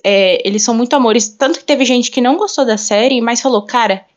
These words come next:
tô apaixonado pelo elenco, tipo, não gostei da série, mas eu deitei muito pro elenco", porque realmente é um elenco acessível, sabe? Um elenco que tá ali pelos fãs, que interage em, em squad, em space, no Twitter, manda áudio pra fã, manda vídeo,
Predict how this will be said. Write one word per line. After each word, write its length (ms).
tô 80
apaixonado 600
pelo 240
elenco, 420
tipo, 380
não 120
gostei 280
da 120
série, 360
mas 160
eu 80
deitei 340
muito 320
pro 100
elenco", 380
porque 240
realmente 460
é 40
um 80
elenco 320
acessível, 600
sabe? 280
Um 100
elenco 280
que 120
tá 160
ali 180
pelos 320
fãs, 320
que 100
interage 560
em, 300
em 320
squad, 580
em 200
space, 540
no 100
Twitter, 560
manda 320
áudio 440
pra 180
fã, 220
manda 320
vídeo, 520